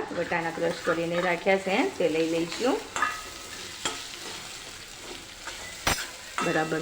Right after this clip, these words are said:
મિક્સ કરી દઈશું. અને હવે આપણે આ તુવેર લીધેલી છે, તેને પણ લઈ લઈશું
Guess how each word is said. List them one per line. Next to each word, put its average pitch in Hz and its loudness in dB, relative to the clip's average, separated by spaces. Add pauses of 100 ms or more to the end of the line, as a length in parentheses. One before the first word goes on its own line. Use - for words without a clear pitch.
મિક્સ 156 -2
કરી 165 2
દઈશું. 180 2 (1600)
અને 165 -2
હવે 165 2
આપણે 170 2
આ 415 2 (140)
તુવેર 175 6
લીધેલી 165 0
છે, 233 4 (380)
તેને 160 0
પણ 156 -2
લઈ 160 0
લઈશું 165 2